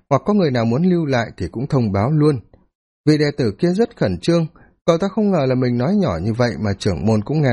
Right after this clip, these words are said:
thấy, nhưng trong lòng cậu ta đã quyết tâm phải cố gắng tu luyện để phi thăng tiên giới. "Sư phụ, con muốn lưu lại phát triển Vân Môn,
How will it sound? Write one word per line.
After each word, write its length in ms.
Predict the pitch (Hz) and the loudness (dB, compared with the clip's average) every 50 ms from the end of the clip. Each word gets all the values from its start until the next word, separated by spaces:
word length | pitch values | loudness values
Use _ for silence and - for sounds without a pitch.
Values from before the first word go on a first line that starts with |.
| 110 - | 0 0
thấy, 300 | 117 101 139 196 240 240 - - - - - _ | 0 0 2 0 0 -2 -6 -12 -20 -20 -2 _
nhưng 160 | 208 208 196 | 2 2 2
trong 200 | 185 208 196 190 | 2 0 -2 0
lòng 240 | 165 139 117 107 101 | 0 0 0 0 -2
cậu 140 | - 107 80 - | -2 -4 -4 -4
ta 100 | - 101 | -4 -2
đã 140 | 98 98 101 107 - | -2 -2 -2 -2 0
quyết 140 | 185 190 196 - | 0 -2 0 0
tâm 200 | - 139 135 117 104 - - | 0 0 0 -2 -4 -8 -8
phải 120 | - 90 85 - | -8 -8 -2 0
cố 120 | 110 110 | 0 0
gắng 220 | 101 98 113 165 185 - | 2 2 0 0 0 0
tu 160 | 175 165 156 | 2 2 2
luyện 220 | 147 135 131 123 - - 113 | 2 2 0 0 -2 -6 -6
để 140 | 107 87 - - - | -6 -6 -6 -4 -2
phi 120 | 120 120 | -2 -2
thăng 240 | 113 - 120 110 104 | 0 0 0 -2 0
tiên 240 | - - 117 107 101 | 0 0 0 0 0
giới. 320 | 104 101 107 151 214 254 - - _ - - _ _ _ _ _ _ _ _ - - - - - - _ _ _ - | 0 0 2 2 0 0 -4 -8 _ -20 -20 _ _ _ _ _ _ _ _ -20 -20 -20 -20 -20 -20 _ _ _ 0
"Sư 100 | - 156 | 2 2
phụ, 200 | 147 - 151 131 - - - _ | 2 2 -2 -2 -4 -6 -12 _
con 200 | - 131 127 117 | -2 0 0 2
muốn 120 | 110 113 135 | 0 0 0
lưu 200 | 147 139 127 120 | 0 0 0 0
lại 220 | 117 113 107 127 - | 0 -2 -2 -4 -4
phát 140 | - 208 208 - | -4 -4 -4 0
triển 240 | - 156 104 87 - | 0 0 0 0 -4
Vân 160 | 101 110 113 | -2 -2 0
Môn, 260 | 117 123 123 123 117 | 0 0 0 0 -2